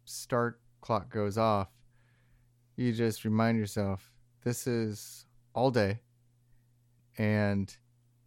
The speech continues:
there's no need to spend it all on these first climbs.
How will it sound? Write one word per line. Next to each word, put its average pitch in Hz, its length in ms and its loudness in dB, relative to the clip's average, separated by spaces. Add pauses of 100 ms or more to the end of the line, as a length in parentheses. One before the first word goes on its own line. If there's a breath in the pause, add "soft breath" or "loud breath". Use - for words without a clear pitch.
(180)
there's 101 360 0
no 110 400 2
need 110 540 2 (420)
to - 120 -16
spend 110 480 0
it 104 120 2
all 95 500 0 (280)
on 98 180 0
these 95 180 -2
first 92 300 -6
climbs. - 540 -10